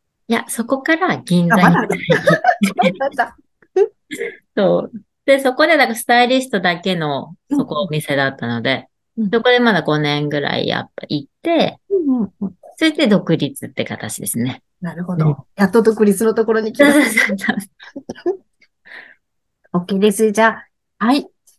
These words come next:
Speaker 2: やっとそこで一人前。一人前じゃないな。もう一人前だけれども、夢の、自分のお城を構えたっていう感じですよね。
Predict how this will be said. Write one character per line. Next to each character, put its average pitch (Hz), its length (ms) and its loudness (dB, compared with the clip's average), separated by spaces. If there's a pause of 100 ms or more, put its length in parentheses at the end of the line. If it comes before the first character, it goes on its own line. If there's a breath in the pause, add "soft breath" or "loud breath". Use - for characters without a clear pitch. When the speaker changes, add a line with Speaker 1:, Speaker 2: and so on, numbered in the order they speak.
(120)
Speaker 2:
や 175 140 -10
っ - 80 -20
と 214 140 0
そ 220 120 0
こ 208 140 2
で 214 240 4
一 185 220 -2
人 208 200 6
前。 208 380 2
一 202 220 -4
人 330 160 2
前 339 140 4
じ 349 80 2
ゃ 339 40 4
な 330 100 2
い 254 60 4
な。 208 80 4
も 196 60 6
う - 40 6
一 254 140 0
人 277 160 4
前 277 180 2
だ 285 120 0
け 269 100 -2
れ 254 120 0
ど 330 100 2
も、 262 100 6
夢 214 320 6
の、 202 240 2 (140)
自 220 180 2
分 254 160 6
の 247 160 4
お 226 60 2
城 220 220 2
を 220 40 2
構 233 240 2
え 220 80 0
た 269 120 2
っ 294 80 -6
て 202 80 -2
い 180 40 -2
う 175 40 -8
感 170 180 -8
じ 202 80 -12
で - 100 -16
す - 100 -16
よ - 120 -10
ね。 339 180 -2